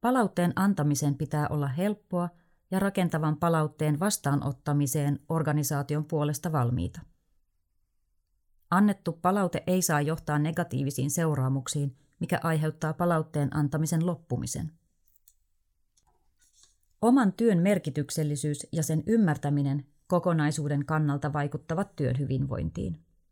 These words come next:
Henkilön ymmärtäessä oman työpanoksensa todellisen vaikutuksen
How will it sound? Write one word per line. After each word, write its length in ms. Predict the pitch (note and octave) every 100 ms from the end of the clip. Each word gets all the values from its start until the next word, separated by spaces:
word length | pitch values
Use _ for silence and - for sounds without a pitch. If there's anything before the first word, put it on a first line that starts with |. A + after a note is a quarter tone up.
| _ _ _ _ -
Henkilön 420 | A#3 A#3 G#3 F#3+ -
ymmärtäessä 720 | G#3+ G#3+ F3+ - D#3+ D#3+ -
oman 280 | G3+ G#3+ E3+
työpanoksensa 840 | - F#3+ F3 D#3 C#3+ C3+ D3 D3 D3
todellisen 640 | - G3 D#3+ C3+ C#3+ C#3
vaikutuksen 720 | E3+ D#3+ D#3+ D3 C#3 - C#3+